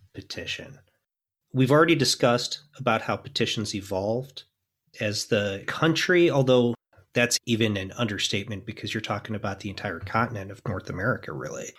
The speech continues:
is undergoing an evolution, a democratic evolution. So did the evolution of the petition create a more democratic culture, or was it a consequence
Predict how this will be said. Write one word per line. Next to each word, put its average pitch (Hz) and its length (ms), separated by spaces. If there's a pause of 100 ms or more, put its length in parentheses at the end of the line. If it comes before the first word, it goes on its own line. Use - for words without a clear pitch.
(120)
is 110 260
undergoing 117 600
an 98 200
evolution, 101 580
a 90 80
democratic 98 720
evolution. 101 640 (800)
So 139 560 (920)
did 143 200
the 139 180
evolution 160 580
of 113 160
the 113 120
petition 95 840 (280)
create 113 420
a 147 120
more 156 120
democratic 156 560
culture, 170 420
or 131 200
was 117 200
it 104 60
a - 160 (120)
consequence 110 680